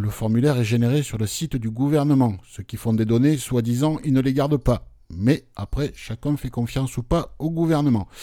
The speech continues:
Ça génère un fichier P D F qui contient un Q R code que les policiers pourront scanner pour savoir, euh, bah, tout, tout ce qu'il y a sur le formulaire. Alors, euh, pour nous, c'est pas obligé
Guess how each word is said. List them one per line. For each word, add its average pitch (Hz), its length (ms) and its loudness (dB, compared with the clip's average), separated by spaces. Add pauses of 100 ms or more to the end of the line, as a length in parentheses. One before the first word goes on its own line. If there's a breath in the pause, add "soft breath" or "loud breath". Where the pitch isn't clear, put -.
(580 loud breath)
Ça 175 180 4
génère 175 500 4 (100)
un 170 160 6
fichier 175 300 0
P - 200 8
D 135 240 4
F - 200 -8
qui 127 140 -6
contient 120 480 0
un 101 80 2
Q 185 260 0
R - 140 -4
code 131 320 0
que - 120 -6
les 104 160 -2
policiers - 680 0
pourront 95 320 -4
scanner 139 520 0
pour 104 200 -8
savoir, 101 680 -4
euh, 82 40 -6
bah, 85 140 -6
tout, 113 140 -8 (600)
tout 139 80 -6
ce - 60 -8
qu'il 127 100 -2
y 110 40 -2
a - 0 -
sur 107 120 -4
le 104 60 -2
formulaire. 120 500 -2 (1200 soft breath)
Alors, 190 520 8 (100)
euh, 139 720 4
pour 165 220 4
nous, 214 140 8
c'est 165 140 2
pas 175 140 6
obligé 147 420 4